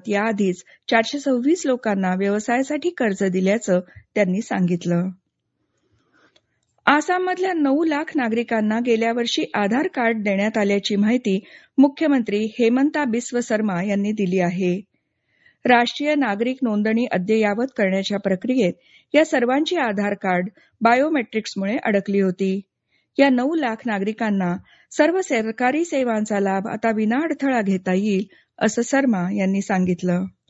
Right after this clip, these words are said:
दहशतवाद विरोधी पथकानं डिसेंबर महिन्यात महाराष्ट्राच्या विविध भागातून बेकायदेशीर वास्तव्य करणाऱ्या त्रेचाळीस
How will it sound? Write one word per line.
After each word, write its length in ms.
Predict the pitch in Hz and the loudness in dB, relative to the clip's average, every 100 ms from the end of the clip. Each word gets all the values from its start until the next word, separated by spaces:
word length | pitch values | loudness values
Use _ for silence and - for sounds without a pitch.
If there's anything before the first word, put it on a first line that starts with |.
| - - - _ _ _ _ _ _ _ _ _ _ _ _ _ _ _ | -20 -20 -20 _ _ _ _ _ _ _ _ _ _ _ _ _ _ _
दहशतवाद 520 | 302 320 403 392 381 392 | 6 6 2 -2 -2 0
विरोधी 340 | 320 311 320 | -2 0 -2
पथकानं 580 | 302 285 285 277 277 285 | -2 -4 -2 0 2 2
डिसेंबर 480 | 240 - 254 254 269 | 0 0 0 2 2
महिन्यात 460 | 247 233 233 190 185 233 | 2 2 0 -2 -2 -2
महाराष्ट्राच्या 720 | 220 233 247 240 262 247 269 | 0 0 -2 -2 -4 -2 -2
विविध 320 | 226 220 269 | -2 -2 -2
भागातून 580 | 330 233 202 190 185 185 - - _ | 0 0 0 0 0 -2 -4 -20 _
बेकायदेशीर 760 | 214 302 320 302 311 320 349 339 | 4 4 2 -2 -2 -2 -4 -4
वास्तव्य 520 | 254 196 - 208 202 | -4 -6 -6 -4 -4
करणाऱ्या 520 | 202 196 220 262 190 196 - _ _ 262 | -2 0 0 0 -2 -4 -12 _ _ 2
त्रेचाळीस 560 | 269 269 302 320 381 | 2 2 0 0 -2